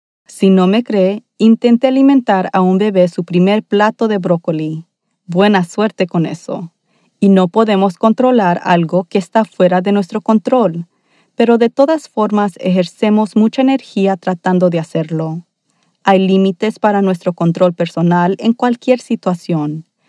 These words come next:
y nuestras interrupciones actuales han hecho los límites de nuestro control que sean evidentemente obvios. Similar a la pandemia de mil novecientos dieciocho, la mayoría de nosotros estamos cumpliendo con los mandatos de distanciamiento físico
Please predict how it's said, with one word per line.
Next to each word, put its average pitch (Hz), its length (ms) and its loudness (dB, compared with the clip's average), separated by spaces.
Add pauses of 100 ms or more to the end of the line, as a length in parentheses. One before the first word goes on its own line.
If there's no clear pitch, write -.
(240)
y 220 160 2
nuestras 208 460 0
interrupciones 233 760 0
actuales 170 680 -2
han 202 200 0
hecho 233 320 -2
los 262 220 -2
límites 190 460 0
de 175 80 0
nuestro 170 340 -2
control 185 500 0
que 175 140 -2
sean 180 340 -2
evidentemente 180 840 0
obvios. 156 640 -8 (480)
Similar 208 720 2
a 208 80 2
la 208 120 0
pandemia 180 520 2
de 175 120 2
mil 196 280 2
novecientos 202 540 -2
dieciocho, 175 760 -4 (400)
la 233 120 4
mayoría 233 480 4
de 302 100 2
nosotros 226 540 -2
estamos 190 480 -2
cumpliendo 185 560 2
con 180 160 -2
los 165 160 -2
mandatos 170 580 0
de 190 100 -2
distanciamiento 196 840 -2
físico 170 680 -4